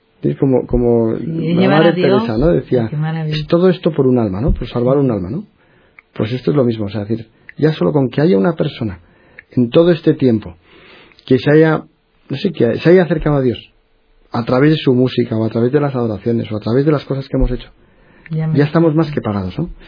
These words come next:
Speaker 1: Y he traído, eh, un, un, este paquete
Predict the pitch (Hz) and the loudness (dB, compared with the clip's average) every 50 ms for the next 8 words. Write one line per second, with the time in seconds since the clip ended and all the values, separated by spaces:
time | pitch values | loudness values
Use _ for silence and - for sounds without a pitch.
0 | - - - - _ _ - 135 131 131 135 135 139 131 151 156 160 160 170 175 | -20 -20 -20 -20 _ _ 2 4 4 6 4 4 2 2 4 4 6 6 4 4
1 | 170 - _ _ - - 123 123 120 120 127 139 147 151 147 147 147 - - - | 2 -2 _ _ -4 0 2 4 4 4 4 4 4 4 4 2 2 0 0 0
2 | 143 151 147 147 143 143 - 143 131 - 139 135 147 147 - 175 233 | 2 2 2 2 0 -2 -4 -4 -2 -2 -2 -2 -2 -4 -4 -4 -8